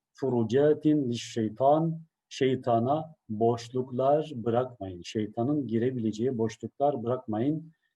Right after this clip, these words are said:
"Men vasale saffen vesalehullah", kim safları bitiştirir, arada boşluk bırakmazsa Allah da onun, onunla kendisi arasında boşluk bırakmaz, onunla irtibatını devam ettirir.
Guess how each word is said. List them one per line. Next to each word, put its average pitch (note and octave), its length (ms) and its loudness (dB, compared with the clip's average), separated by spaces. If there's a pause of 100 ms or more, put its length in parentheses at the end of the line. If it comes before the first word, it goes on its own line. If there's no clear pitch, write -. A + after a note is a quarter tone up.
(160)
"Men D3+ 400 2
vasale D#3 480 4
saffen G#3 880 0 (140)
vesalehullah", A#2 840 0 (440)
kim E3+ 420 2
safları C3 760 0 (260)
bitiştirir, C3 800 -2
arada A#2+ 300 0
boşluk A#2+ 420 -4
bırakmazsa A2 880 -2 (260)
Allah B2 520 0
da A2 120 0
onun, C#3 560 2 (460)
onunla A#2+ 420 2
kendisi A2+ 440 0
arasında B2 580 0 (360)
boşluk A#2 440 -4
bırakmaz, A#2 680 0
onunla A#2+ 460 0
irtibatını A2+ 800 -4
devam G2+ 360 -2
ettirir. C#3+ 520 -4